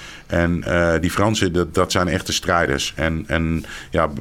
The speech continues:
in Nederland telt, eh, vooral heel veel, eh, bankhangstrijders. En dat is, eh, ja, dat is gewoon best wel triest om te zien. Maar dat komt omdat,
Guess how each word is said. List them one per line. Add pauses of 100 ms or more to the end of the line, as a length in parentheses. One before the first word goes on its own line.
in
Nederland
telt,
eh,
vooral
heel
veel,
eh, (140)
bankhangstrijders. (420)
En
dat
is,
eh,
ja,
dat
is
gewoon
best
wel
triest
om
te
zien. (240)
Maar
dat
komt (340)
omdat,